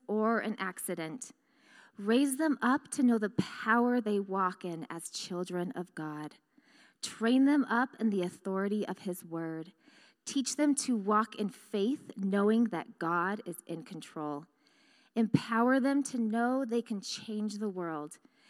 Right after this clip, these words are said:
Teach them to be f-, teach, don't teach them to be fearful and disheartened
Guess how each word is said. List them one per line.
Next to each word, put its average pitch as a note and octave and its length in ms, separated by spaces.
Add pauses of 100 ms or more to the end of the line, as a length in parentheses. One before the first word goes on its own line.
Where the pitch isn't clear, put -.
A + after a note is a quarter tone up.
(280)
Teach - 360
them D4+ 260
to - 200
be A3 140
f-, - 380 (680)
teach, - 360 (200)
don't C#4+ 300
teach - 340
them F3 340
to - 140
be G#3 140
fearful C4+ 880 (360)
and A3+ 180
disheartened G#3+ 800